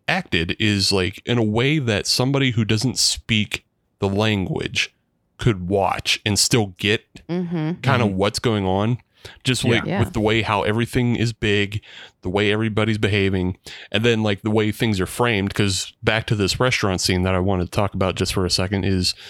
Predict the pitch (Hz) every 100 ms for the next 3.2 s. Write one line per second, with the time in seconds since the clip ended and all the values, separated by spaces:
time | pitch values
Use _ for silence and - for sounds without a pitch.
0 | - - - - 101 95 101 - 95 92
1 | - 104 113 113 107 101 - _ _ _
2 | _ _ - 120 113 - 107 98 123 135
3 | 95 90